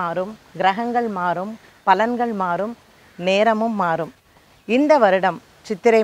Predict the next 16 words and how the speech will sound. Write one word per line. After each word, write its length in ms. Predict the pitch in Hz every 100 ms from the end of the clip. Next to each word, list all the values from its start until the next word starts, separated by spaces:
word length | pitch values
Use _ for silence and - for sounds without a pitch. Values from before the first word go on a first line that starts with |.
| 202
மாத 240 | 180 180 -
பிறப்பு, 360 | 165 165 - 277 - _ _ _ 190
துர்முகி 460 | 247 277 277 247 214
வருடம் 340 | 185 185 180 175
முடிந்து, 400 | 170 170 180 180 214 220 - _ -
ஹே 100 | 240 269 247
விளம்பி 380 | 214 196 185 180
வருடம் 360 | 165 165 185 262 - _ - 226
ஏப்ரல் 340 | 254 254 240 202
மாதம் 300 | 175 175 175 -
பதினாலாம் 600 | 185 214 220 208 190 170 160
தேதி 240 | 156 175 320 190 180
மாறுகிறது. 600 | 170 170 170 160 151 151 - - - - 214
இந்த 160 | 254 262 196
மாற்றத்தில் 580 | 175 147 170 143 214 277 _ _ - 202
உங்களுடைய 800 | 262 269 262 226 214 202 214